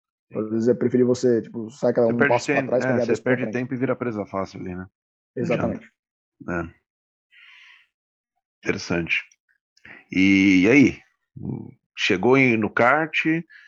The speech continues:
Speaker 2: e escolheu qual?
Speaker 1: Aí,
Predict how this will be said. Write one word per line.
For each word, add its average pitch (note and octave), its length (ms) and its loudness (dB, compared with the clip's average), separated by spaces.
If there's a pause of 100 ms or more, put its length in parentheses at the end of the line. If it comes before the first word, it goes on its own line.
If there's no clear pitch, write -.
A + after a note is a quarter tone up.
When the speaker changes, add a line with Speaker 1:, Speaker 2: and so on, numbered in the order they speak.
(500)
Speaker 2:
e F#2+ 1080 -4
escolheu G2+ 480 -2
qual? C#3 440 0
Speaker 1:
Aí, - 200 -4